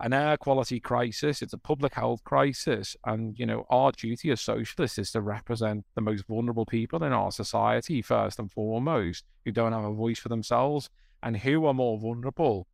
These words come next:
and who have fewer voices than the children being poisoned in their playgrounds and in their beds by cars that, you know, are emitting particulate matter, nitrogen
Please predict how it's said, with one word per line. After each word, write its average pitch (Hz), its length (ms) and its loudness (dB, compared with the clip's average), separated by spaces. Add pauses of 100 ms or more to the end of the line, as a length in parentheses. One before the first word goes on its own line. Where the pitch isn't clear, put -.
(120)
and 104 220 -2
who 131 320 2
have 113 200 -2
fewer 117 340 2
voices 107 720 0 (220)
than 107 120 0
the 104 80 0
children 123 480 0
being 107 220 0
poisoned 131 500 0
in 120 120 0
their 110 160 2
playgrounds 131 680 0
and 110 100 0
in 107 120 -4
their 107 180 2
beds 139 380 2
by 107 200 4
cars 117 760 2 (380)
that, 107 400 2
you 123 120 0
know, 107 240 2
are 110 140 4
emitting 113 380 -2
particulate 120 680 0
matter, 127 340 2
nitrogen 113 640 0